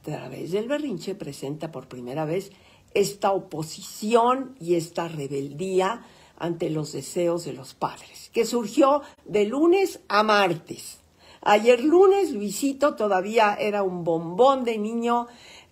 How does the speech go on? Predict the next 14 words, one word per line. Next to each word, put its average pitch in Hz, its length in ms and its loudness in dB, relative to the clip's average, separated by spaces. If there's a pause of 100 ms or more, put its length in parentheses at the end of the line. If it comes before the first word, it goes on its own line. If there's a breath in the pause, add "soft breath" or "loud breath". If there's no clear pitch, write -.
eh, 175 340 2
adorable, 170 1080 4
cálido, 240 600 2
cariñoso, 196 920 0
y 196 220 2
el 180 200 2
martes 233 1080 2
nos 185 320 0
sorprendió 175 880 0
con 160 200 -2
una 170 340 -4
pataleta 220 880 -2
que 190 140 -6
verdaderamente 165 1160 -4